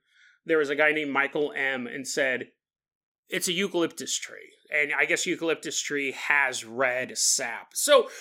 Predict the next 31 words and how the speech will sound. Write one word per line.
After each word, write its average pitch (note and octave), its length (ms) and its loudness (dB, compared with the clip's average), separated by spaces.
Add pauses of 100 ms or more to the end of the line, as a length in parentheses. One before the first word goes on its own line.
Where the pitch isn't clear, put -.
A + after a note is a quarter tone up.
what's D4+ 180 2
interesting F#4+ 460 4
about A3+ 240 4
that G3+ 140 2
is E3 100 -2
even A#3 220 -2
though A3+ 100 4
that G3 220 4
was D3+ 160 -6
debunked, D#3+ 640 2
it - 160 -4
shows A3 300 4
that G3+ 160 0
the E3 60 -4
phenomenon G3+ 720 4
itself F3+ 420 2
is - 140 -4
true. E3+ 220 0
The D3+ 120 -4
o-, E3 280 2
observable F3+ 880 2
phenomenon. D#3 560 0
People D#3+ 240 -6
for D3+ 120 -8
years C3+ 280 -4
have C#3 80 -12
been B2 100 -8
saying B2 240 -6
the G#2+ 80 -14
trees D3+ 380 -8
bleed. G2 320 -16